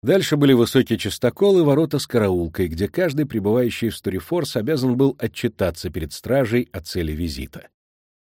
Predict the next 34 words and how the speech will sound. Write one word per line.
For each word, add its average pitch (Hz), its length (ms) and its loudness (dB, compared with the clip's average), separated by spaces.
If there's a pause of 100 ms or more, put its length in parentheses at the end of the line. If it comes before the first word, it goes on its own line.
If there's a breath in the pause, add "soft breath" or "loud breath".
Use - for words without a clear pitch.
(300)
Потом 202 280 2
приходилось 175 540 4
ждать 123 300 2
разрешения 110 580 -2
на 92 140 -4
въезд, 73 520 -8
как 80 200 -12
правило, 127 420 -2
очень 85 380 -8
долго. 67 420 -12 (1040)
От 104 140 -4
Кардигардии 156 640 2
дорога 147 280 4
вела 147 200 4
прямо 139 340 0
в 113 120 0
Эйдификум, 92 760 -4 (380)
между 135 280 0
двумя 123 300 2
заборами, 104 500 2
настолько 127 500 -4
высокими, 135 600 -2
чтобы 123 260 -2
даже 139 240 0
с - 80 -6
высокого 117 500 0
седла 156 380 -4
невозможно 113 560 0
было 104 200 0
увидеть, 104 440 -2
что - 200 -6
за 98 140 -2
ними 87 220 -4
находится. - 680 -10